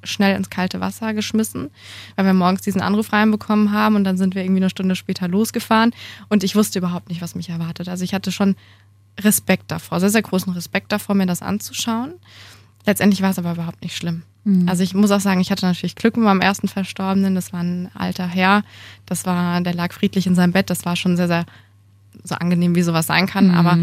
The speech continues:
Speaker 1: äh, das war überhaupt nicht schlimm. Es war sehr, es, die, die Stimmung dort war sehr, sehr friedlich und es war irgendwie natürlich.
Speaker 2: Mhm. Mhm. Und dann bist du nach Hause gekommen mit vierzehn und hast gesagt, "Ich werd jetzt Bestatterin." Wie hat deine Mama, wie haben deine Eltern reagiert?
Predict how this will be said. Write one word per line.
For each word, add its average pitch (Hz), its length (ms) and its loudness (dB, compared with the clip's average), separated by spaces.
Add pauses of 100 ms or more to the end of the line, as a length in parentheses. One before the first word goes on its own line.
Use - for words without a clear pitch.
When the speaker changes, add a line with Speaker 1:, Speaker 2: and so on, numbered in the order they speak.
(340)
Speaker 1:
äh, - 120 -10 (480)
das 185 180 -4
war 185 120 2
überhaupt 170 380 -10
nicht 170 140 -14
schlimm. 185 200 -4
Es 175 140 -10
war 180 140 -2
sehr, 180 500 -2
es, - 160 -14
die, 185 180 -4
die - 140 -2
Stimmung 240 340 4
dort 196 180 0
war 180 100 -4
sehr, 175 120 -4
sehr 175 120 -4
friedlich 226 560 -6
und 190 100 -2
es 185 180 -4
war 180 180 -4
irgendwie 202 240 0
natürlich. 175 640 -6 (120)
Speaker 2:
Mhm. 175 480 2 (340)
Mhm. 165 440 -2 (600)
Und 202 120 6
dann 196 100 6
bist 208 160 0
du 220 40 4
nach 185 180 4
Hause 202 260 2
gekommen 240 340 0
mit 233 120 2
vierzehn 247 520 -2 (100)
und 202 200 4
hast 208 180 0
gesagt, 190 300 -2
"Ich - 140 -10
werd 180 160 -2
jetzt - 160 -6
Bestatterin." 156 680 -2
Wie 180 200 0
hat 180 180 -4
deine 175 200 2
Mama, 165 340 0
wie 170 80 0
haben 165 120 0
deine 160 200 -2
Eltern 160 240 -4
reagiert? - 560 -8